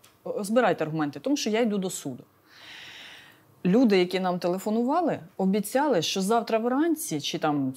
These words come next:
колись там увечері, в общем, принесуть нам листа, підписаного цим трудовим колективом. Я ж смілива, я впевнена. Я кажу, що я зараз вам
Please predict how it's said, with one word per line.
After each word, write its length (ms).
колись 380
там 200
увечері, 520
в 40
общем, 260
принесуть 580
нам 140
листа, 400
підписаного 640
цим 180
трудовим 360
колективом. 540
Я 200
ж 380
смілива, 560
я 100
впевнена. 600
Я 140
кажу, 260
що 140
я 260
зараз 540
вам 360